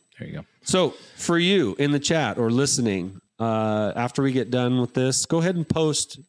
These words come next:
Speaker 2: a little comment, uh, on, on the YouTubes, what your grail is. What is the, what's something that you're looking forward to getting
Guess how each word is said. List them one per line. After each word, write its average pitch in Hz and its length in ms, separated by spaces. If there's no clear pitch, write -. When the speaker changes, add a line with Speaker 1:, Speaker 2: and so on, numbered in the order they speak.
Speaker 2:
a 127 60
little 131 220
comment, 117 640
uh, 101 320
on, 107 240
on 107 160
the 101 60
YouTubes, 98 540
what 151 180
your 143 200
grail 92 380
is. 78 180
What 123 180
is 135 160
the, 123 320
what's 127 200
something 135 340
that 117 120
you're 107 160
looking 113 280
forward 110 360
to 104 100
getting 101 420